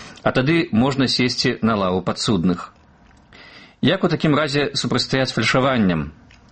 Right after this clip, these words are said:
Думаю, што адзіным выйсцем можа стаць байкот. Альбо дзейнічаць паводле колішняга сцэнару, прапанаванага Пазняком, адрываць кавалак бюлетэня і перадаваць адмысловым зборшчыкам.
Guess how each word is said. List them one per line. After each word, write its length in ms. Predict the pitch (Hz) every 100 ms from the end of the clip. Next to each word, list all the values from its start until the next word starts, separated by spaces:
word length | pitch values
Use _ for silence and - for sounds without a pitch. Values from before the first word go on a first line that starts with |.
| - -
Думаю, 520 | 101 143 160 151 135
што 240 | - - 110
адзіным 460 | 104 139 139 110 -
выйсцем 560 | 98 135 156 - 107
можа 260 | 95 127 117
стаць 380 | - 117 117 -
байкот. 680 | 104 110 110 - 110 - - - - - - - - -
Альбо 320 | 101 113 196
дзейнічаць 520 | 123 151 147 139 123
паводле 440 | 101 120 131 131 113
колішняга 480 | - 127 127 123 104
сцэнару, 420 | 98 - 92 110 82
прапанаванага 640 | - 92 95 117 113 113 -
Пазняком, 680 | 104 117 117 - 113 - - - - - - -
адрываць 480 | 107 107 117 143 -
кавалак 360 | 104 104 95 85
бюлетэня 480 | 92 92 156 147
і 120 | 131 107
перадаваць 400 | 101 92 110 127
адмысловым 520 | 90 87 - 117 113 90
зборшчыкам. 760 | 85 95 80 - 95 85 82